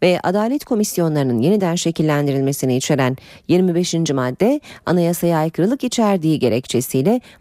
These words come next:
bizzat ak Parti'nin önergeleriyle tekliften çıkarıldı. Hakimler ve Savcılar Yüksek Kurulu'nun yapısını değiştiren düzenlemenin görüşmeleri sırasında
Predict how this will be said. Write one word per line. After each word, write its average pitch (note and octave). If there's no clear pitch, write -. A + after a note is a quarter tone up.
bizzat D3+
ak F#3+
Parti'nin D#3
önergeleriyle C#3+
tekliften C#3+
çıkarıldı. E2
Hakimler E4
ve D#4+
Savcılar C#4
Yüksek C#4
Kurulu'nun A#3
yapısını A3+
değiştiren G3
düzenlemenin D#3
görüşmeleri F3
sırasında C3